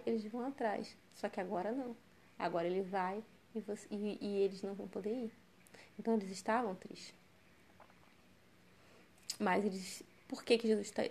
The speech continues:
teve que jogar esse balde aí de água fria? Para que quando acontecesse, eles crescem. Versículo trinta. "Eu não vo-,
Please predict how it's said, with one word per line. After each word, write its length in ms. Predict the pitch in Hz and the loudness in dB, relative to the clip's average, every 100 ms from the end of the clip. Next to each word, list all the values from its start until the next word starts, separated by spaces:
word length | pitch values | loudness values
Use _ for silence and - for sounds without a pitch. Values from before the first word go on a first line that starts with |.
| - | 4
teve 220 | 214 190 | 4 4
que 100 | - | -2
jogar 320 | 202 202 190 | 0 2 2
esse 200 | 190 - | 0 -4
balde 320 | 190 190 190 | -2 -2 -2
aí 100 | - | -4
de 100 | - | -2
água 180 | - - | -4 -4
fria? 320 | - - - - - - - - | -6 -8 -8 -10 -18 -20 -20 0
Para 140 | 202 | 0
que 140 | 190 202 | 2 -2
quando 280 | - 180 185 | -2 -2 0
acontecesse, 840 | - 190 - - 214 226 220 - 214 | -4 -4 -6 -4 0 0 -2 -8 -6
eles 320 | 208 190 - - | -6 -6 -8 -6
crescem. 540 | 214 208 214 - 208 - - - - - - - - - - - - - | -2 0 -2 -6 -12 -12 -20 -20 -20 -20 -20 -20 -20 -16 -16 -16 -14 0
Versículo 520 | 196 220 226 254 254 | 2 2 4 4 2
trinta. 600 | - 220 190 190 175 185 - - - - | 0 -2 -2 -2 -2 -4 -8 -20 -20 0
"Eu 200 | 202 240 | 6 8
não 220 | 269 370 | 8 4
vo-, 220 | 277 - | 2 -2